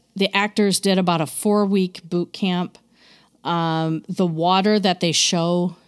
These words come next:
in the movie was actually glacial runoff, so it was very, very cold. The young man that played her brother, uh, this was his first role.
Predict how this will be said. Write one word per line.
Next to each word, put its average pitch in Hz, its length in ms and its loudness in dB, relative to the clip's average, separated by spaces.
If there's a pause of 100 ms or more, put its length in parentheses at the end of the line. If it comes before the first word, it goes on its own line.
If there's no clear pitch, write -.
(180)
in 185 180 2
the 185 80 4
movie 185 400 2
was 175 180 0
actually 160 400 -2
glacial 160 640 -2
runoff, 156 720 -2
so 170 200 -2
it - 40 -2
was 147 140 -2
very, 165 320 -2
very 151 200 -6
cold. 160 500 -6 (1300)
The 196 560 2 (600)
young 240 300 4
man 214 240 6
that 196 200 0
played 196 400 2
her 190 160 0
brother, 165 580 -2 (320)
uh, 165 500 0 (280)
this 196 300 0
was 214 200 0
his 196 260 -2
first - 640 -6
role. 165 520 -4